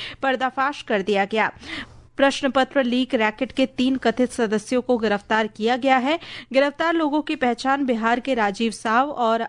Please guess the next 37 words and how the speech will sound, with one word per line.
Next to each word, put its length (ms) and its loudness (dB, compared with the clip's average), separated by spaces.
आकाश 440 0
कुमार 420 0
तथा 160 0
हरियाणा 500 0
के 140 -4
धीरज 360 0
सिंह 240 -2
के 120 0
रूप 300 2
में 180 0
हुई 280 0
है। 560 -2
बहरीन 380 0
ने 100 -4
आज 440 -2
ईरान 340 0
पर 160 -4
आरोप 360 0
लगाया 240 2
है 180 2
कि 100 -2
उसने 260 0
देश 260 2
पर 160 2
ड्रोन 300 0
से 160 -2
हमले 320 0
किए। 260 0
बहरीन 400 2
के 120 -2
विदेश 340 2
मंत्रालय 420 0
के 120 -2
बयान 280 2
में 140 2
कहा 300 -2
गया 280 0